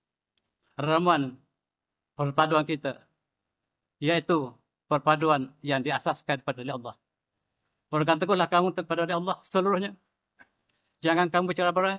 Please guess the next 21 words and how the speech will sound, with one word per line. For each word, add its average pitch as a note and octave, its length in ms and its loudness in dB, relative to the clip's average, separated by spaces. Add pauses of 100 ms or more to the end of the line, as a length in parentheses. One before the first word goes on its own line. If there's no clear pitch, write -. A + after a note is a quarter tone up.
(120)
dan D#3 240 -2
ingatlah F3 300 -2 (300)
nikmat E3+ 240 0
Allah E3 240 -2
atas D3+ 180 -8
kamu. F3 300 -4 (800)
Ketika E3 400 -2
kamu E3 260 0
bermusuhan, D3+ 480 -4 (400)
orang C#3 220 -2
Quraisy D#3+ 260 -2
bermusuhan, E3 460 -2 (880)
lalu D#3+ 240 0
Allah E3+ 180 0
satukan F#3 400 -4
hati F3 240 -2
mereka, D#3+ 300 -4
"Fa'alafa D#3 420 0
baina D#3+ 160 -4
qulubikum, D#3 380 -6
qulubikum. D#3+ 460 -4